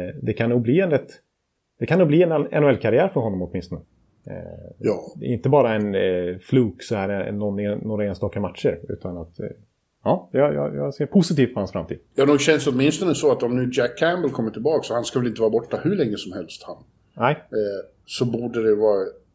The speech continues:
Speaker 2: tycker jag, i nuläget skulle vara givet att Källgren är backup åtminstone.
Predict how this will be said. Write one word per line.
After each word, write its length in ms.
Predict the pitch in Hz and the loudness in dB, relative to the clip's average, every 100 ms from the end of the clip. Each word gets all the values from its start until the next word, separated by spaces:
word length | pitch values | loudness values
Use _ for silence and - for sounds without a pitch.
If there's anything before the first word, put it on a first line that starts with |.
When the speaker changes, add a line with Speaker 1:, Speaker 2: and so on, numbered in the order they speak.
| _ _ - | _ _ -20
Speaker 2:
tycker 240 | 113 113 | -12 -2
jag, 260 | 117 160 113 | 2 4 4
i 120 | 104 | 0
nuläget 560 | 104 131 180 202 143 113 | 2 4 6 4 2 -2
skulle 160 | - | -2
vara 100 | 110 | -2
givet 420 | 113 131 135 135 127 | 0 -2 0 0 0
att 100 | - | -2
Källgren 420 | 117 113 113 101 | -2 0 -2 -4
är 60 | |
backup 380 | 98 104 - 151 - | -6 -4 2 0 0
åtminstone. 480 | 98 92 85 - | -8 -10 -14 -16